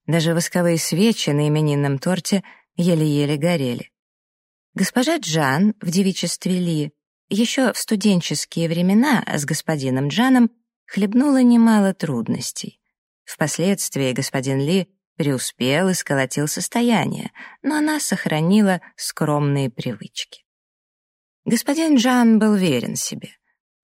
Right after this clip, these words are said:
Когда он только-только выпустился из университета, то всегда всю гущу из супа вычерпывал и отдавал госпоже Джан — которая в то время ещё была девицей Ли.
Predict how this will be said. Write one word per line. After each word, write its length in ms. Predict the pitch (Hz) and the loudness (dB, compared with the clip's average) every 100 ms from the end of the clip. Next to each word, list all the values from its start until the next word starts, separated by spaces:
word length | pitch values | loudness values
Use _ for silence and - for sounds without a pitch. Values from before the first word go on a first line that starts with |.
| _ | _
Когда 300 | - 147 180 | -6 -2 0
он 140 | 160 139 | 0 0
только-только 760 | 170 151 156 175 185 147 135 | -2 -2 -2 0 0 0 -2
выпустился 640 | 131 160 - - 135 - 135 | -2 -4 -6 -4 -4 -2 -2
из 120 | 120 | 0
университета, 920 | 135 123 - - - 170 214 - 202 _ _ - | 0 -2 -4 -8 -6 -4 -2 -2 -4 _ _ -10
то 180 | - 269 | -6 -4
всегда 600 | - 196 160 196 214 160 | -2 -4 0 2 4 2
всю 360 | - - 170 | 0 -2 -2
гущу 440 | 151 170 160 - 135 | 0 0 -2 -2 -2
из 180 | 127 - | -2 -2
супа 460 | 208 226 196 185 - - | 0 2 2 0 -2 -12
вычерпывал 920 | 123 135 - 131 170 208 220 208 220 208 _ | -6 -6 -4 -2 0 0 2 2 2 -2 _
и 60 | 240 | -6
отдавал 440 | 233 165 170 185 | -2 0 0 0
госпоже 440 | 160 156 - 147 156 | 0 -2 -2 -2 -2
Джан — 480 | 123 - 117 - - _ _ | -4 -2 -2 -4 -8 _ _
которая 480 | - 208 330 269 220 | -10 -2 0 2 2
в 80 | - | 0
то 140 | 180 | -2
время 480 | 160 180 214 202 180 | 0 2 4 4 2
ещё 380 | 180 190 - 175 | 0 0 -2 -4
была 320 | 151 151 160 | -2 0 0
девицей 600 | 139 135 131 - - 120 | -2 -4 -4 -6 -6 -6
Ли. 260 | 104 - | -6 -10